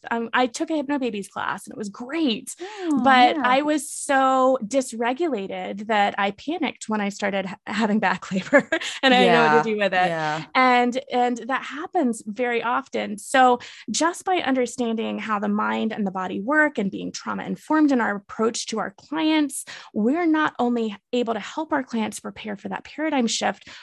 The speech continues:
Speaker 1: we're able to support them without inadvertently causing more harm, which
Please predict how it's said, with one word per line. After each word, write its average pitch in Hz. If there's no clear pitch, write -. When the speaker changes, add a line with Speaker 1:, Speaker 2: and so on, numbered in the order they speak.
Speaker 1:
we're 330
able 254
to 220
support 240
them 196
without 202
inadvertently 214
causing 185
more 175
harm, -
which -